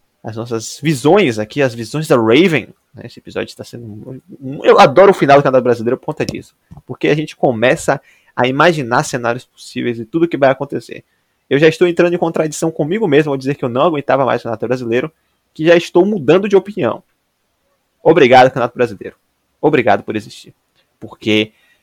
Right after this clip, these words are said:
apesar de ter sido um resultado muito ruim para o Bahia, foi um resultado muito bom para o Goiás, que terminou a rodada de quarta-feira ganhando do Atlético Mineiro. Exatamente. O Goiás ganhou do Galo Paraguaio.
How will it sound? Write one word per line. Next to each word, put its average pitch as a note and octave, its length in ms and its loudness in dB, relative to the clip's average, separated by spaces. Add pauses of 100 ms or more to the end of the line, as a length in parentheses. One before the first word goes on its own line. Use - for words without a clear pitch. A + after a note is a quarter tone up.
(920)
apesar A2+ 420 6
de - 160 -8
ter C#3+ 140 -2
sido C3 220 -10
um B2+ 40 -4
resultado A2+ 440 0
muito D3 240 -4
ruim A2+ 200 -6
para A2 140 0
o A#2 40 -2
Bahia, C#3 320 4
foi F#3 100 -2
um F3 40 2
resultado E3+ 240 0
muito F#3 200 -4
bom D#3+ 160 2
para G3 240 6
o G3+ 120 4
Goiás, D3 640 4 (180)
que C#3+ 120 -8
terminou F3 760 2
a A#3 80 8
rodada B2 440 4
de A2 100 -10
quarta-feira D#3+ 720 0 (420)
ganhando G#3 720 4 (140)
do F3 220 4
Atlético E3+ 760 4 (120)
Mineiro. C3 500 2 (160)
Exatamente. A2+ 720 -4
O A#2 100 -8
Goiás C3 340 4
ganhou C#3+ 180 0
do D3 120 -2
Galo C3 320 6
Paraguaio. G#2+ 540 2